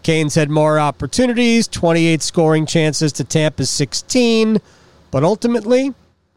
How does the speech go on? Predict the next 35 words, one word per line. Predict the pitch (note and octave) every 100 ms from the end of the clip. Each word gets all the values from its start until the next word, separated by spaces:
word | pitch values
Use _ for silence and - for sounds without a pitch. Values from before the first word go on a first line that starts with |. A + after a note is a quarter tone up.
| _ _ _ _
not | C3 F3
enough. | A3+ B3+ G3 - - - _ _ _ -
And | B2+
Carolina | E3+ D#3 D#3 D#3
loses | D3+ D#3+ D3+ D3 D3 C#3 D3+ - -
by | B2+ C#3+
the | D3 D3
identical | C#3+ B2+ C#3+ D3 D3+
score | - - D3 C#3+
they | C#3+
did | C#3 C#3+
in | D3
Game | C#3 D#3 D3
one, | C#3+ F#3 A#3 B3+ - - - -
and | F#2
now | A2+ C3
they | B2
head | B2+ G#2
to | -
Tampa | C#3 C#3 - G2+ - - _
Thursday | _ - F#3 G#3 F#3 F#3+ G#3+ A3 A3+ _ _
and | C#3+ C#3+ C#3
Saturday, | - - G3+ G#3 G#3+ A3 A3+ A#3 A#3 _ _ _ _ _
hoping | - - C4+ D4 B2 A2 A2+ C#3 _ _ _ _
to | -
come | D3 E3+ D#3
back | D#3 D#3
to | -
P | D3 E3 D#3
N | D3+
C | C#3+ E3+ D#3
Arena | D3 F3+ C3 A2+ - _ _ -
for | B2+
a | B2+
game | A#2+ D#3 C#3+ A#2+ A#2+